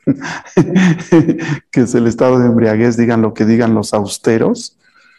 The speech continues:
eh, quiero decirles que no solamente el alcohol conduce a la embriaguez, también el conocimiento o la poesía.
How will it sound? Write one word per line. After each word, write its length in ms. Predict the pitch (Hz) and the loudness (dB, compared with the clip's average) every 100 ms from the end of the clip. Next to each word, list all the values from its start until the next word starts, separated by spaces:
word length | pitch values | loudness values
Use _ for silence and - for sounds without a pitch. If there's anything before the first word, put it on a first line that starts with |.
| - - | -20 -12
eh, 460 | - 127 117 110 - - - | -2 0 2 0 -2 -8 -16
quiero 240 | - 135 151 | -2 2 2
decirles 380 | 104 117 120 117 | 2 0 -2 -2
que 100 | 104 | -2
no 100 | 110 | -2
solamente 720 | - 113 110 107 107 110 101 - - - _ | -2 -2 -2 -2 -2 -4 -4 -12 -20 -20 _
el 140 | 107 | 0
alcohol 400 | 101 107 - 110 | 0 -2 -2 -2
conduce 440 | - 113 113 110 127 | -2 -2 -2 -2 -2
a 40 | |
la 80 | 123 | -2
embriaguez, 580 | 131 - 202 240 - - - - | 0 0 0 0 -2 -6 -20 -14
también 360 | - 117 117 123 | -6 0 2 2
el 120 | 117 | 0
conocimiento 880 | 120 117 113 - 143 196 180 - - - - _ | -2 -2 -2 0 2 2 0 -2 -8 -14 -20 _
o 180 | - 120 | -2 0
la 160 | 113 | 0
poesía. 640 | - 120 107 - 92 - | -2 -4 -4 -4 -2 -2